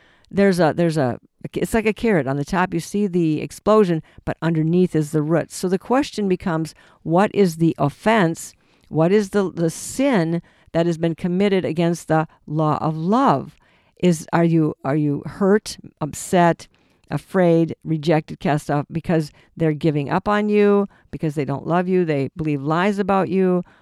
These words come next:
um, they're not allowing you to get close, they're shutting you out, um, they're not allowing you to know them or be part of their life?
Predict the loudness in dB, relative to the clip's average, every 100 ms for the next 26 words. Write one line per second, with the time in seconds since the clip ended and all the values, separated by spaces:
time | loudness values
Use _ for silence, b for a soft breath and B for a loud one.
0 | b -6 -4 -2 -2 -2 -2 -2 -2 0
1 | 0 -2 -4 -6 -8 -6 0 2 2 0
2 | -6 -8 -16 -2 0 0 -2 -6 -6 -2
3 | 4 4 4 0 -12 b b b -2 0
4 | 0 -4 -4 -4 -4 -2 -2 -2 -2 0
5 | -2 -4 -4 -6 -6 -8 b b -2 4
6 | 8 8 6 4 4 2 2 0 -2 -2
7 | -2 -2 -4 -4 -2 0 -2